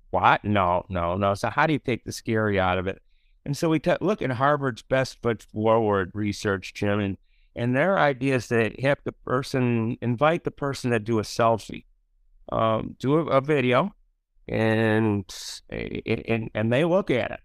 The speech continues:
They, they don't have to share it with anybody. They don't have to share it with anybody. And, um, then, and then we, then they meet with their, their coach. Of course, their coach is talking to them, developing dialogue ahead of time. This is part of a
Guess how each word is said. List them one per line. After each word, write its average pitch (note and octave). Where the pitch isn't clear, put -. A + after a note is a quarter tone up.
They, B2
they G#2
don't G#2
have D3
to E3
share E3+
it -
with D3+
anybody. D#3+
They B2
don't C#3+
have C#3+
to B2+
share D3
it C#3
with C3+
anybody. B2
And, D3+
um, C3
then, B2
and -
then F#3
we, D#3+
then D3+
they E3
meet D#3
with B2+
their, A#2+
their G#2+
coach. A#2
Of G#2+
course, A2
their G#2
coach -
is A2
talking G2+
to -
them, G#2
developing G#2+
dialogue G2
ahead -
of G2+
time. F#2
This G2
is G2
part G#2
of E2
a F2+